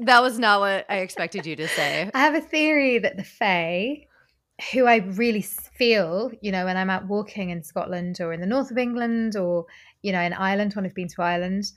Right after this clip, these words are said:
Speaker 2: I have a theory that, that they want the sort of energy of the chaos. They love that sort of
Speaker 1: Mm.
Speaker 2: abandon. And I really think that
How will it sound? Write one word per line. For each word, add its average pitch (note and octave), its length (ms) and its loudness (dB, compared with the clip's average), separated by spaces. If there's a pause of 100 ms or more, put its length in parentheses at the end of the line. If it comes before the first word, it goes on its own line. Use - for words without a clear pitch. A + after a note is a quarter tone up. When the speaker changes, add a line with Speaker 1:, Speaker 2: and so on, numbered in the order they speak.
(560)
Speaker 2:
I G#3 100 4
have A#3+ 160 4
a B3+ 60 0
theory C4+ 320 0
that, G#3 240 -6 (100)
that G3 180 -8
they G3 80 -2
want F#3+ 680 -4
the D#3 80 -16
sort - 200 -10
of D3+ 60 -16 (440)
energy G3 440 -2
of D#3 120 -12
the - 80 -14
chaos. - 880 -6 (220)
They F#3 100 -2
love F#3+ 480 2
that E3 220 0
sort - 140 -16
of D#3+ 120 -6
Speaker 1:
Mm. E3+ 160 -8
Speaker 2:
abandon. F3+ 680 -4 (460)
And E3 240 -6 (120)
I G3 120 4
really A3 360 4
think G3 500 -4
that E3 380 -2